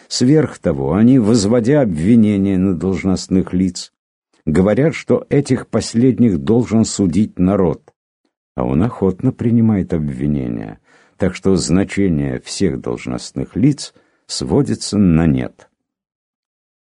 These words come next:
По-видимому, такого рода демократии можно сделать вполне основательный упрек, что она не представляет собой государственного устройства.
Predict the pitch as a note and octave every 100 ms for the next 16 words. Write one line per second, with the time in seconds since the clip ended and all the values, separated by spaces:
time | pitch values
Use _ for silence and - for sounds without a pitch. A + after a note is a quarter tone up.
0 | _ _ _ _ _ _ - G2+ E2 F#2+
1 | F#2+ A#2 C3 D#3 E3 - _ _ - A2
2 | - D#3 B2+ B2 C3 A2+ F#2+ G2 E2+ F#2
3 | A2 C3+ D3 C3+ F2+ A#2+ A2 C3+ B2+ C#2+
4 | G#2+ C3 D3+ - - F2 E2 F2+ A#2 -
5 | B2 B2 B2+ C#3 C3+ C3+ C#3+ B2+ E3+ F3
6 | F2+ - - G2 G2 A2+ A#2+ D#2 G2 F#2
7 | C#3 D#3+ D3 C#3 - - C#3 A#2+ G#2 F2
8 | D2 B1 - D2+ B1+ A#2+ D#3 - _ _
9 | D2 F2+ - C#2+ F2+ - - A#2 A#2 B2
10 | A#2 - C3 C3 - - -